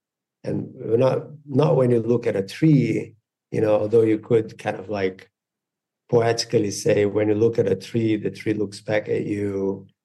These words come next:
and the two of you will never be the same again, because now the tree is part of who you are, and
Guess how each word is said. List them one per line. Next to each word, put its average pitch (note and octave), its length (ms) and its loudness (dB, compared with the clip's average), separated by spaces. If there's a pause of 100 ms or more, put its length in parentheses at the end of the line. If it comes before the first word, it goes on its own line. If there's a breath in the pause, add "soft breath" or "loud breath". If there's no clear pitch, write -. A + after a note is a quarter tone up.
(220)
and G2+ 140 -6
the G#2 60 -8
two B2 200 2
of G2+ 100 0
you A2 160 -2
will G#2 120 2
never G#2 280 -2
be G2+ 120 -8
the G2 120 -8
same A2+ 340 -4
again, D3+ 600 0 (360)
because G#2+ 280 -2
now G#2+ 200 0
the G#2 120 -2
tree G#2 240 -6
is F#2+ 140 -6
part A2 260 -4
of F#2+ 80 -8
who G2+ 180 -6
you G2 140 -2
are, C3 500 0 (680)
and G#2 580 -8